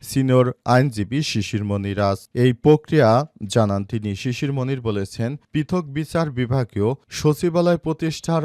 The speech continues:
অধ্যাদেশ জারি হয়েছে। এটি বাংলাদেশের ইতিহাসে মাইলফলক পদক্ষেপ। এর মাধ্যমে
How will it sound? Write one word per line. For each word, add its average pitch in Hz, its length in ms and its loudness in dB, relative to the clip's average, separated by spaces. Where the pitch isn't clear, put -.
অধ্যাদেশ 113 560 -2
জারি 107 280 4
হয়েছে। 101 440 -2
এটি 95 240 -6
বাংলাদেশের 107 720 0
ইতিহাসে 160 600 0
মাইলফলক 117 640 0
পদক্ষেপ। 104 540 2
এর 104 160 -2
মাধ্যমে 104 440 -2